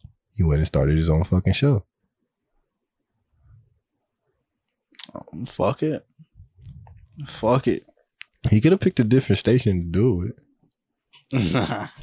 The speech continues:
Speaker 2: Yeah. Oh, yeah. They're gonna be bumping heads ugly over there.
Speaker 1: But
Speaker 2: But
Speaker 1: that's the crazy part. Like, they'll never see each other.
Speaker 2: Yeah, exactly.
Speaker 1: They'll never see each other.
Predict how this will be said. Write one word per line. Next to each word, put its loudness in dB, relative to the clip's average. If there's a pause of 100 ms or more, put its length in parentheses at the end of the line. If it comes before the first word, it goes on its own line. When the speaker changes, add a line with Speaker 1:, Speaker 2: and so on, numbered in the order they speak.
(120)
Speaker 2:
Yeah. -2 (1300)
Oh, 2
yeah. 2
They're 4
gonna 2
be 4
bumping 2
heads 0 (400)
ugly 2
over 2
there. -4 (1700)
Speaker 1:
But -20 (800)
Speaker 2:
But 4
Speaker 1:
that's 4
the 2
crazy 4
part. 2
Like, -2
they'll 4
never 4
see 2
each 0
other. 0 (680)
Speaker 2:
Yeah, 2
exactly. -2 (140)
Speaker 1:
They'll 4
never 4
see 2
each -2
other. -6